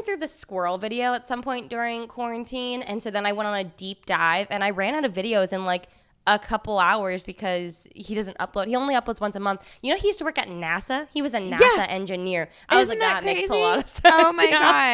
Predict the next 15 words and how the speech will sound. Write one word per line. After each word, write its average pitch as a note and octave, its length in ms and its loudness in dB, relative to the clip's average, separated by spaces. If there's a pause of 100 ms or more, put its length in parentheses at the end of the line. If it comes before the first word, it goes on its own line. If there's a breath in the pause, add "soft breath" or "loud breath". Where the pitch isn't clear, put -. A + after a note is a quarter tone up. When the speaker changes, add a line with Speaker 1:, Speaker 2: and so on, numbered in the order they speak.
(120)
Speaker 2:
God. A#3+ 80 -10 (300 soft breath)
But B3+ 140 2
yeah, A3 360 4
he's B3 500 -6
so G#3+ 240 -2
crazy A#3 180 -8
talented. G3+ 340 -8
But G#3+ 140 -6
that's A3 260 4
what A3+ 80 -8
I G#3+ 60 0
thought G3+ 180 -4
of. G3 140 -4
And G#3 220 -6
then F#3 80 -6